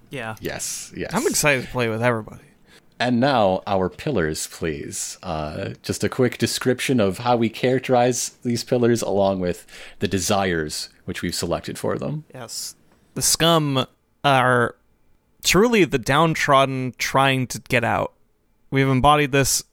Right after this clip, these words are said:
Speaker 1: with their desires of the jackpot, honor among thieves,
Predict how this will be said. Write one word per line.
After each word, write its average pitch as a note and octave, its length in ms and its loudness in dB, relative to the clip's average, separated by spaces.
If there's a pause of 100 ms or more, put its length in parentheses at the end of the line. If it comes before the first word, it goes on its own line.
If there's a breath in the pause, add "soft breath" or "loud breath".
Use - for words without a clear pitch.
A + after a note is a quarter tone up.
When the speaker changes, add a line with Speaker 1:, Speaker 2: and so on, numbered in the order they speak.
(140)
Speaker 1:
with D3+ 120 -2
their C#3 140 2
desires C3 540 2
of B2 440 0
the B2+ 160 0
jackpot, C#3+ 760 0 (440 soft breath)
honor E3 300 4
among C#3+ 240 0
thieves, C3+ 460 0